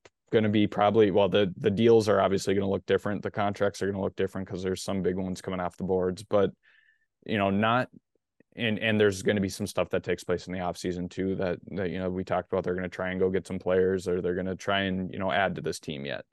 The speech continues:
But when it comes to next year and, and just looking at the roster that we had in twenty twenty-three, what are your expectations for next year? Do you think they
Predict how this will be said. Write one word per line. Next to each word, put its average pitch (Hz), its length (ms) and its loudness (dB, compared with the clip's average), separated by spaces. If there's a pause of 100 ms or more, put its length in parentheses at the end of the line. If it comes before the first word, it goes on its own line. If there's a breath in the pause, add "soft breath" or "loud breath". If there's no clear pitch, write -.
(680 soft breath)
But 123 140 6
when 131 180 4
it 143 100 0
comes 151 340 -2
to 127 280 4
next 101 340 0
year 101 280 6
and, 98 440 -2
and 101 180 -2
just 117 300 2
looking 107 420 0
at 95 260 0
the 104 120 0
roster 95 420 0
that 92 100 2
we 95 120 0
had 90 160 0
in 90 80 -6
twenty 90 280 -4
twenty-three, 76 640 -8
what 135 240 4
are 151 60 4
your 127 400 4
expectations 95 720 -2
for - 120 -12
next 85 240 -10
year? 90 100 -4
Do 95 80 -4
you 107 80 -2
think 110 220 -2
they 107 400 6